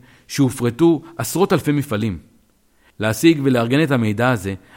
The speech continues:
הייתה משימה לא קלה, ורוב ההפרטות בוצעו בחוסר ידע בסיסי. עבור המנהלים של המפעל זה היה נפלא. פחות מידע אומר פחות תחרות על המניות. אם הם ידעו שלמפעל שבראשו הם עומדים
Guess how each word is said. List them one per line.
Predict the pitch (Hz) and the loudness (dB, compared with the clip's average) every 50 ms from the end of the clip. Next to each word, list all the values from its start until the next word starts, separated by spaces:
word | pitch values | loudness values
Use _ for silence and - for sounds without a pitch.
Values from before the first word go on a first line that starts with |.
| - | -8
הייתה | - 110 117 151 151 | -6 -4 -2 0 0
משימה | 156 143 - - 120 127 135 | 0 0 -2 -2 0 0 2
לא | 143 143 143 | 2 0 0
קלה, | - 117 110 120 117 95 - _ _ _ _ _ _ _ _ _ _ _ _ _ _ - | -2 -4 -2 -2 -4 -6 -10 _ _ _ _ _ _ _ _ _ _ _ _ _ _ -6
ורוב | 101 107 110 139 151 175 | -4 0 0 2 4 4
ההפרטות | 156 - - 113 101 92 - 98 113 113 110 | 2 2 0 -4 -6 -4 -4 -6 -6 -6 -8
בוצעו | 110 104 - - 165 165 | -10 -10 -8 -2 -2 0
בחוסר | 139 131 - - 156 151 - 175 156 127 123 | 0 0 -2 -2 -6 -4 -4 -4 -4 0 0
ידע | 131 135 135 | 0 0 0
בסיסי. | 135 135 - - 110 - - 143 123 - - _ _ _ _ _ _ _ _ _ _ _ _ _ _ _ _ _ - | -2 -8 -8 -12 -10 -8 -8 -10 -10 -10 -14 _ _ _ _ _ _ _ _ _ _ _ _ _ _ _ _ _ -10
עבור | 95 98 117 139 147 | -6 0 2 2 4
המנהלים | 139 131 120 113 107 104 110 127 127 | 4 4 2 2 0 0 0 0 0
של | 123 143 139 | 0 0 0
המפעל | 131 135 135 - 151 180 180 180 180 - - - _ - | 0 0 0 0 2 2 2 2 2 0 -6 -14 _ -10
זה | - 120 123 | -2 0 2
היה | 123 135 156 | 2 4 2
נפלא. | 143 123 - - 160 170 135 - - _ _ _ _ _ _ _ _ _ _ _ _ | 2 0 -2 -2 -4 -4 -4 -4 -10 _ _ _ _ _ _ _ _ _ _ _ _
פחות | - 123 120 180 196 147 | -8 -4 0 0 0 0
מידע | 196 190 147 107 101 92 104 107 - _ _ _ - | 2 -2 0 0 -2 -4 -6 -8 -12 _ _ _ -4
אומר | - 127 156 190 151 | -2 0 2 0 0
פחות | 151 165 - 190 190 - | -2 -4 -2 -2 -2 -2
תחרות | 180 127 175 180 190 185 190 | -4 -4 0 -2 0 0 0
על | 175 | 0
המניות. | 160 147 143 139 143 160 175 151 104 - - - _ _ _ _ _ _ _ _ _ _ _ _ _ _ _ _ _ - | 0 0 0 0 0 0 0 -2 -4 -6 -12 -20 _ _ _ _ _ _ _ _ _ _ _ _ _ _ _ _ _ 2
אם | 156 180 | 2 4
הם | 196 190 | 4 4
ידעו | 170 135 120 120 135 147 139 127 - - - - | 2 2 2 2 2 2 2 2 -2 -10 -20 -16
שלמפעל | - - 123 117 117 120 113 - - 170 185 180 170 147 | -6 -2 -2 0 0 0 -2 -2 -2 0 0 0 0 0
שבראשו | - 139 123 120 117 110 107 - - 143 | -4 -4 -2 -2 -2 -2 -2 -2 -2 -2
הם | 143 135 | 0 0
עומדים | 117 104 104 117 135 131 127 127 | 0 -2 0 0 0 0 0 -2